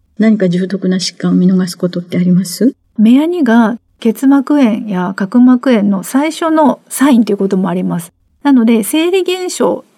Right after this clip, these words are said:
Speaker 2: だったらいいんですけど、病的サインだったら最初のサインってことが多いので、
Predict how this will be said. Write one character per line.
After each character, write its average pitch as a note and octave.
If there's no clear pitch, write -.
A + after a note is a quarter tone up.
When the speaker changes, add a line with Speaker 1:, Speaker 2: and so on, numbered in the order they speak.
Speaker 2:
だ C#4+
っ D#4
た F4
ら F4
い A3
い -
ん G3+
で F3+
す F3
け F#3+
ど、 A#3+
病 D#4
的 F4+
サ E4+
イ C#4
ン G3+
だ E3+
っ E3
た -
ら F3
最 D4
初 F4
の E4
サ D#4
イ C4
ン -
っ -
て F3
こ F3
と F3+
が F3+
多 G#3+
い G3
の F#3+
で、 A#3+